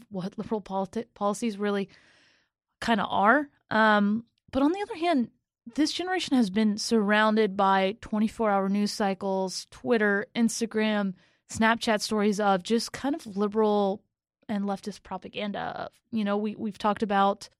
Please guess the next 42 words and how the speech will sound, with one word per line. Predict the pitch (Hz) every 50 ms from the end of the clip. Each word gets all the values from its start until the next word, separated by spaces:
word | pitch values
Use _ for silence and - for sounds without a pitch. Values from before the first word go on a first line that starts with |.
| _ _
I | - -
can't | - - 277 277
remember | 277 269 247 247 233
what, | 208 220 214 -
if | 220 196
it | 214
was | 202 190
Teen | - - - 269 262 240 226
Vogue, | 202 226 220 220 214 208 208 202 202 190 - - _ _ _ _ _ _ _ -
uh, | 226 214 208 196
but, | 196 220 - - -
or | - - - _ _ _ _ _ _ - _ _
Teen, | - 247 240 233 233 -
or | - 214 190 196
Teen | 190 - - 254 240
Cosmo, | - 226 226 214 214 220 208
but | 190 220 214
it | 233
was | 226 220
one | 226 294 339
of | 320
those | 277 226 - - -
teen | - - 269 254 247 226 208
magazines | 202 196 208 202 220 185 202 202 190 185 - -
did | - 214 196 190 196 190 -
a | - - 202 190 185 185 185 - -
abortion | - - 220 226 - - 196
story | - - 185 - -
on | 175 190 190
Snapchat. | - - - - - - - - - _ _ _
So | - - 370
yeah, | 370 392 403 285
so | 214 - 320
I, | 302 294 - 269
I | 311
don't | 381 403 392
think | 349 311 269
there's | 320 294 233
anything | 277 254 269 262 - 277 262 254
that | 240 226 214
makes | 220 220 214 - - - -
this | 233 220 226 214 - - - -